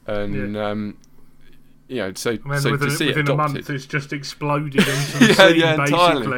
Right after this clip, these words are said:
Speaker 2: basically.
Speaker 1: Um, and as I say, I mean, ve-, you know, very,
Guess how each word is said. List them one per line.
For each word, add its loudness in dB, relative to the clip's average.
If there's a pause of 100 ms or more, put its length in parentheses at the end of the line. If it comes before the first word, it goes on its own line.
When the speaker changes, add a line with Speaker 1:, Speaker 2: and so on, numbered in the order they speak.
Speaker 2:
basically. -6 (600)
Speaker 1:
Um, 0
and 0
as -4
I -8
say, 0
I -4
mean, -4
ve-, -4
you -6
know, -8 (260)
very, -2